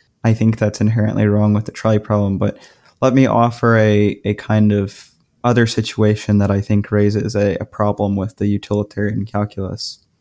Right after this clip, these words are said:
So say that there's five people on one track, and then the one person on the other track is, like, someone you really love, like your mom, your dad, your sister, your wife,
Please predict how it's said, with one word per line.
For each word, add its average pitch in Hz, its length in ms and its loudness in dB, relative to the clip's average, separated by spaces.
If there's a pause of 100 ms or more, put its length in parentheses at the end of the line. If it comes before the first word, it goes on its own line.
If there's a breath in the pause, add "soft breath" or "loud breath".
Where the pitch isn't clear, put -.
(120)
So 131 160 0
say 143 400 4
that 131 480 2 (260)
there's 117 260 2
five 123 360 2
people 117 340 0
on 104 420 2
one 127 200 2
track, 113 640 -2
and 107 220 0
then 107 420 2 (500)
the 117 80 2
one 117 280 4
person 113 400 0
on 107 180 2
the 104 80 2
other 107 260 2
track 104 440 -2
is, 98 160 -4
like, 98 400 -4 (140)
someone 117 400 4
you 104 140 4
really 113 520 4
love, 98 640 -4 (440)
like 101 340 -2
your 95 100 -2
mom, 107 680 2 (360)
your 95 100 -6
dad, 101 380 0
your 101 100 -2
sister, 101 580 -6 (560)
your 110 100 2
wife, 127 720 -2